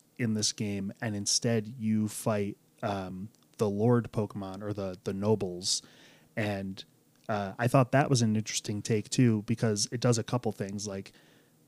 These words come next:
A, obviously it changes the way you progress in the game. Like, you don't have to necessarily, um,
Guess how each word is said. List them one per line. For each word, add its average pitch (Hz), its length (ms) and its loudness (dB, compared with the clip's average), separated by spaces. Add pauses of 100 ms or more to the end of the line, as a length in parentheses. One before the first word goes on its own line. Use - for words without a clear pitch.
(360)
A, 113 320 6
obviously 113 560 2
it - 140 -6
changes 107 680 0
the 107 80 2
way 104 220 0
you 101 240 -2
progress 107 600 -2
in 110 120 -6
the 101 80 -8
game. 104 320 -2
Like, 98 200 -10
you 110 60 -2
don't 110 180 -4
have 110 200 -6
to 107 80 -6
necessarily, 101 840 -4 (760)
um, 98 440 -4